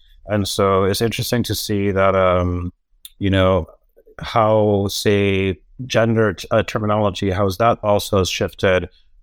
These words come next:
from he, she to they, them, um, which also creates a form of category. And when you think of it, you know, when someone does, doesn't identify as uh, which anyone is identif-, able to identify as whatever they want to.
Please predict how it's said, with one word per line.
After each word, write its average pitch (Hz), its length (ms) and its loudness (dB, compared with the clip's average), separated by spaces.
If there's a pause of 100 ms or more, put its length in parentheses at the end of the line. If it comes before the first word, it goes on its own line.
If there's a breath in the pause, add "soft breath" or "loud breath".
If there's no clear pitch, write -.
(100)
from 92 840 0
he, 113 200 -4
she 101 380 0
to - 220 -6
they, 101 280 2
them, 95 520 0 (480)
um, 90 540 0
which 113 260 -4
also 135 640 2 (300)
creates 127 400 -2
a 117 60 0
form 135 200 -2
of 120 100 -4
category. 120 720 0
And 113 100 -2
when 113 80 -2
you 113 100 -2
think 113 200 -6
of 101 120 0
it, 87 200 0 (420)
you 110 100 -2
know, 117 120 2
when 131 100 2
someone 131 240 0
does, 110 240 0
doesn't 110 320 0
identify 101 600 2
as 101 460 -2 (360 soft breath)
uh, 87 340 0 (100)
which 117 360 2
anyone 147 300 0
is 127 80 -2
identif-, 120 340 0
able 107 420 -2
to 117 80 0
identify 104 380 0
as 98 160 -2
whatever 107 420 2
they 101 140 -2
want 120 280 0
to. 92 280 -2